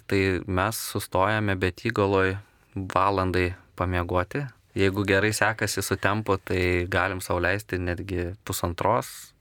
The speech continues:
Kartą, man atrodo, netgi dvi valandas pamiegojom. Tai tos kelios valandos ar valanda tokiame žygyje labai daug reiškia, padeda iš tikrųjų susigrąžinti šiek tiek jėgų, atsigauti.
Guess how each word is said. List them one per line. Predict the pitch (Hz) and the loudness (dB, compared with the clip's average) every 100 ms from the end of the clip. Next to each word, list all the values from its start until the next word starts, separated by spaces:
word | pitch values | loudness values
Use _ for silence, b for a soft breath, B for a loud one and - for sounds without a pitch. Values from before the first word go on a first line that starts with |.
| _ | _
Kartą, | - 95 92 87 | -6 -4 -2 -2
man | 87 | -2
atrodo, | 90 95 90 | -2 -2 -2
netgi | 87 95 | -2 -6
dvi | 92 98 | -2 0
valandas | 123 117 113 104 104 | 2 2 2 -2 -6
pamiegojom. | - 113 110 101 101 104 101 - | -4 -2 -2 0 0 0 -2 -2
Tai | 95 98 95 92 - - | 2 4 4 2 -2 -4
tos | - 107 - | 2 2 2
kelios | 104 110 123 107 | 0 2 0 0
valandos | 95 104 120 110 104 | 2 4 4 2 2
ar | 98 | 2
valanda | 95 95 90 87 95 107 | 2 2 2 0 2 0
tokiame | 107 95 - 92 95 98 | 0 -4 -4 -2 0 0
žygyje | 95 101 101 92 | -2 0 0 2
labai | 87 101 | 2 2
daug | 90 87 | 0 0
reiškia, | 80 85 90 - 92 | -2 -2 -4 -4 -4
padeda | - 90 90 90 | -2 -2 -2 -4
iš | 90 - | -4 -6
tikrųjų | 101 - 92 92 92 - - | -6 -4 -2 -2 -4 -10 -8
susigrąžinti | - 98 98 95 92 101 101 90 | -6 -4 0 0 2 0 0 -2
šiek | - 87 | -2 -4
tiek | - 92 | -4 -4
jėgų, | - 87 98 101 | -4 -4 -2 -4
atsigauti. | 107 - 92 92 87 - | -4 -6 -2 0 0 -2